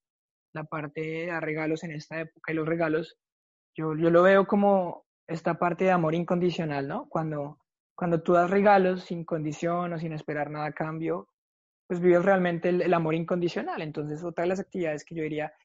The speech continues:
y, y los regalos, bueno, no necesariamente tiene que ser, pues, una cosa súper costosa o súper valiosa. No quiere decir que esté mal dar un regalo si te nace que, que sea muy costoso, etcétera, pero es más la parte de dar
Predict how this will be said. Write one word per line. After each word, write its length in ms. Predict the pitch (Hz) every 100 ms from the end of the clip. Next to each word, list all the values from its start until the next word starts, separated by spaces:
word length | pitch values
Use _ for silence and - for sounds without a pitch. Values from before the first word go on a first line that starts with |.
| _ _ -
y, 100 | 180
y 100 | 196
los 160 | 196
regalos, 640 | 185 180 185 196 196 - _ _
bueno, 220 | 233 302
no 100 | 165
necesariamente 540 | 165 180 208 170 165 160
tiene 200 | 165 170
que 120 | 185
ser, 260 | 165 151 -
pues, 460 | 170 165 165 170
una 140 | 170 151
cosa 280 | - 151 147
súper 280 | 156 147 139
costosa 880 | 143 - 180 180 180 - 160 156 - _ _ _ _ -
o 100 | 160
súper 240 | 170 165
valiosa. 320 | 160 165 190
No 140 | 208 156
quiere 160 | 170
decir 180 | 175 156
que 100 | 156
esté 220 | 151 160
mal 380 | 156 147 170 226 _ _
dar 220 | 127 123
un 100 | 135
regalo 320 | 135 143 143
si 140 | 147 165
te 120 | 160
nace 340 | 151 135 147 139
que, 300 | 151 139 -
que 100 | 139
sea 80 | 139
muy 140 | 143
costoso, 280 | - - 180
etcétera, 360 | 208 208 208 214
pero 120 | 196
es 60 |
más 220 | 196 208 - _ _ _ -
la 80 | 202
parte 280 | 214 202
de 160 | 240 202
dar 300 | 170 214 403